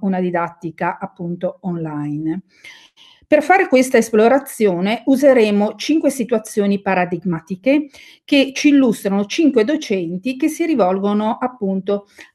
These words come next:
al centro Edunova, agli instructional designer del centro Edunova,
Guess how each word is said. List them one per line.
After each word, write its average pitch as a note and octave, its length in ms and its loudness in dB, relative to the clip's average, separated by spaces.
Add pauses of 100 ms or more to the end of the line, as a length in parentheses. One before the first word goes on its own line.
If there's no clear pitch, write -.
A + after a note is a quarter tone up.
al A#3 140 4
centro A3 380 0
Edunova, F#3+ 760 0
agli G3 540 -2 (160)
instructional G3+ 720 0
designer G3 920 -2
del F3 460 -4
centro F#3 360 -4
Edunova, G#3 520 0